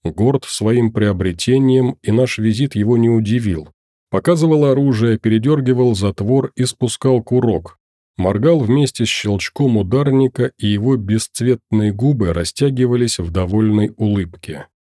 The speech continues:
Название автомата Игнатьевич не запомнил,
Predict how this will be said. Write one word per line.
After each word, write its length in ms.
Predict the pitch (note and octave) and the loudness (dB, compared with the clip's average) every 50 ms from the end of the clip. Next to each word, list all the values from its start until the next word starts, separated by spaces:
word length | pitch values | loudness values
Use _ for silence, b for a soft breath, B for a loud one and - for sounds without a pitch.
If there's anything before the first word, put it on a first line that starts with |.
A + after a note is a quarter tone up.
| _ _ _ _ | _ _ _ _
Название 520 | - F2+ F#2+ F#2 A#2 C#3+ D3 D3 C#3+ C#3+ C#3 | -2 0 0 0 2 2 2 2 2 2 0
автомата 540 | B2+ - - C#3 C#3+ D3+ D3 C#3+ - C3+ | 0 -2 0 2 2 2 0 0 0 0
Игнатьевич 680 | C3 B2+ B2 C3 C#3+ C#3+ B2+ - C3 B2+ B2+ B2+ - - | 0 2 2 0 0 0 -2 -2 -2 0 0 -2 -2 0
не 100 | C3 C3 | 0 0
запомнил, 800 | B2+ A#2 C3 C3+ B2+ _ - C#3+ C3+ A2 G2+ F2+ E2+ D#2 D#2 E2 | 0 0 0 -4 -4 _ -2 0 2 2 2 0 -2 -4 -6 -10